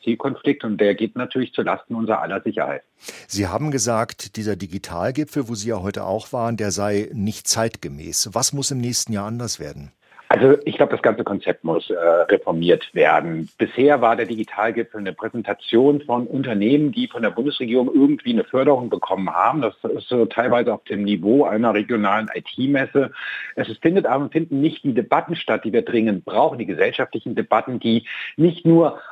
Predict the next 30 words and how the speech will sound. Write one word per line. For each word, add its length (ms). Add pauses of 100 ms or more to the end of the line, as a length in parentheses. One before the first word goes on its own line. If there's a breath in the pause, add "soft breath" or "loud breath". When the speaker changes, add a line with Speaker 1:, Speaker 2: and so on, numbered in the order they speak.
Speaker 1:
aus 240
Unternehmensbeiträgen 1300
bestehen, 460
sondern 280
vor 120
allen 140
Dingen 140
auch 240
aus 60 (120)
zivilgesellschaftlichen, 1160
äh, 320 (360 loud breath)
Positionen, 960
Reflexionen. 1040
Und 300 (240 loud breath)
nur 160
wenn 160
wir 120
alle 220
gemeinsam 680 (640 loud breath)
auf 260
den 180
Bühnen 400
über 240
die 100
digitale 440
Gesellschaft 480
diskutieren 580
können, 380
werden 280
wir 200